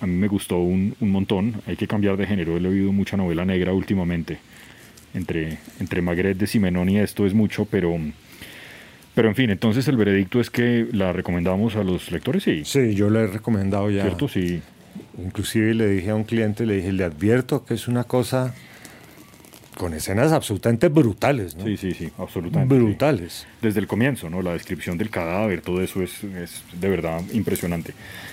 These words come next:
Speaker 1: Estoy viendo algo allá que le quiero preguntar por eso, de hecho.
Speaker 2: Usted ya le-, leyó, leyó la parte donde Ana, cuando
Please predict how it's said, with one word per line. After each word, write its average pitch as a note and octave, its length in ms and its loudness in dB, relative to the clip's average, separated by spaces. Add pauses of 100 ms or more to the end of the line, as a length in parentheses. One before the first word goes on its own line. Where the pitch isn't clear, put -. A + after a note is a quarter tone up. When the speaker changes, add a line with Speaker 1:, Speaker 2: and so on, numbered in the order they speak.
(340)
Speaker 1:
Estoy - 200 -4
viendo F2+ 260 2
algo F#2+ 160 0
allá F#2 160 2
que G2+ 120 -4
le F2 80 0
quiero E2 180 -4
preguntar D#2+ 400 -2
por F2+ 160 -2
eso, E2 140 -4 (180)
de D#2 160 -8
hecho. - 80 -8
Speaker 2:
Usted G#2 180 2
ya A2+ 380 2
le-, B2 400 0
leyó, A#2+ 520 0
leyó G2+ 440 -2
la A#2 160 -4
parte A#2+ 460 -2 (680)
donde F#2+ 460 -4
Ana, A2+ 280 0
cuando G2+ 340 -4